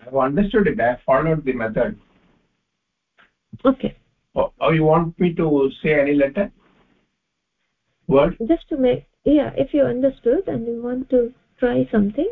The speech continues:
Speaker 2: you could try.
Speaker 1: Yeah. Yeah.
Speaker 2: Say you can, you want to... Uh, let's pick one from here. Let's say Vyavadhanam.
Speaker 1: Yeah.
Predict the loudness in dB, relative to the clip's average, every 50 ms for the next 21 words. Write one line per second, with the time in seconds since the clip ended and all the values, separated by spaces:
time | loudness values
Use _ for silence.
0 | -4 -6 -6 -4 _ -4 -4 -4 -4 -8 -16 -16 -18 -20 _ _ _ _ _ 2
1 | 2 4 2 2 0 -2 -4 -8 _ -12 -10 -10 -10 -12 -18 _ _ _ _ _
2 | _ _ _ _ _ -4 -2 -2 -4 -2 2 4 4 4 4 4 2 0 0 -2
3 | 0 0 0 0 2 0 0 0 2 2 0 0 -2 -4 -2 0 0 2 4 4
4 | 4 4 2 0 -2 -4 -6 -2 -2 0 0 0 -2 -2 -4 -4 -6 _ _ _
5 | -6 -6 -6 -8 _ -4 0 0 0 0 -2 -2 -2 -2 -2 -2 -2 -2 -2 -2
6 | 0 0 -2 -4 -6 -8 -6 -6 -6 -6 -4 -2 -2 -2 -2 -4 -8 _ _ _
7 | _ _ _ _ _ 0 4 6 8 8 6 4 0 -2 -2 -4 -4 0 2 2
8 | 2 2 2 0 0 -2 -6 -10 _ _ _ _ _ _ _ _ _ _ _ _
9 | _ _ _ _ _ _ _ _ _ _ _ _ -20 -16 -10 -8 -6 -6 -6